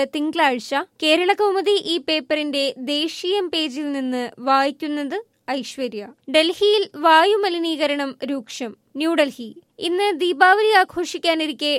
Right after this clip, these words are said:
ഡൽഹിയിൽ വായുമലിനീകരണം രൂക്ഷമായി. കനത്ത പുകമഞ്ഞ് കാരണം വാഹനങ്ങളുടെ കാഴ്ച മറഞ്ഞു. തലസ്ഥാനത്തെ വായുവിന്റെ ഗുണനിലവാരവും വളരെ മോശം നിലയിലാണ്. ഇന്നലെ രാവിലെ ആറ് മുപ്പതിന്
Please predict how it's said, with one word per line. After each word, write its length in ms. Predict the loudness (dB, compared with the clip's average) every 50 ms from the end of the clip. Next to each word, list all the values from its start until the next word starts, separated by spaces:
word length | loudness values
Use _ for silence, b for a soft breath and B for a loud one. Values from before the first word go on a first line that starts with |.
| -4 -4
ഡൽഹിയിൽ 500 | -4 -4 -4 -4 -4 -2 -2 -2 -2 0
വായുമലിനീകരണം 1040 | 2 4 4 4 4 4 0 -2 -2 -4 -4 -4 -4 -4 -2 -2 -2 -2 -2 -4 -4 -6
രൂക്ഷമായി. 680 | -6 -8 -10 -10 -10 -10 -8 -6 -6 -6 -8 -8 -12 -14 -16 _ _ _
കനത്ത 360 | 0 2 2 2 0 -2 -2 -4
പുകമഞ്ഞ് 520 | -2 -2 -4 -4 -2 -2 -2 -2 -2 -2 -2
കാരണം 380 | 0 0 2 2 0 -2 -4 -6 -8 -6
വാഹനങ്ങളുടെ 800 | -2 2 4 4 4 2 0 -2 -4 -4 -4 -4 -4 -2 -2 -2
കാഴ്ച 440 | 0 0 0 0 0 -2 -4 -6 -6
മറഞ്ഞു. 420 | -4 -4 -4 -6 -6 -8 -10 -12 -12 -16 _ _ -2
തലസ്ഥാനത്തെ 720 | 0 0 0 0 -2 -2 -2 0 0 0 -2 -2 -2 -2 0
വായുവിന്റെ 680 | 2 4 4 4 4 4 2 -2 -2 -2 -2 -2 -2 -2
ഗുണനിലവാരവും 960 | -2 -4 -4 -2 -2 -2 -2 0 0 0 2 2 2 2 2 2 0 -2 -2 -2
വളരെ 320 | 0 0 0 0 0 -2
മോശം 440 | -2 -2 -2 -4 -4 -6 -6 -6 -6 -4
നിലയിലാണ്. 560 | -4 -4 -4 -4 -4 -4 -6 -8 -8 -10 -14 -16 _ _ _ -10
ഇന്നലെ 300 | -6 -4 -2 0 2 2
രാവിലെ 400 | 4 6 6 4 4 2 0 -2 -2 0 0
ആറ് 300 | 2 2 2 2 2 2 0
മുപ്പതിന് 540 | 0 -2 -4 -2 -2 -2 0 0 -2 -2